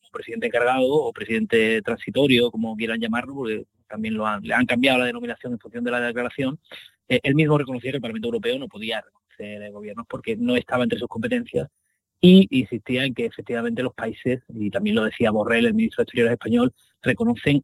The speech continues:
estados, no, no gobiernos. ¿Por qué no reconocen gobiernos y solamente reconocen estados?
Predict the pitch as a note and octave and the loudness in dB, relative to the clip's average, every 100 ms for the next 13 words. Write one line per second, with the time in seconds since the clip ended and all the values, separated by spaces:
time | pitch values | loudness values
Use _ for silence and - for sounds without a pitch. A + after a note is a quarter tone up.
0 | - F2+ - C3+ G#2+ F#2+ _ - A#2+ B2 | -2 -10 0 0 0 -8 _ -14 -10 -10
1 | A#2 B2+ A#2+ A#2 A2 A2 E3+ D3+ G#3+ G#3 | -8 -8 -8 -10 -12 -6 -2 2 4 4
2 | G#3 F#3 F3+ F#3+ - F3 E3+ E3+ D#3+ D3 | 2 0 -4 -8 -8 -6 -2 -2 -4 -8
3 | C#3 D3 D3 D3 C#3+ C#3+ C#4+ C#4+ - C#3 | -16 -14 -12 -10 -10 -10 -12 -12 -8 -8
4 | - F#3+ C#3 G#2+ | 2 4 4 0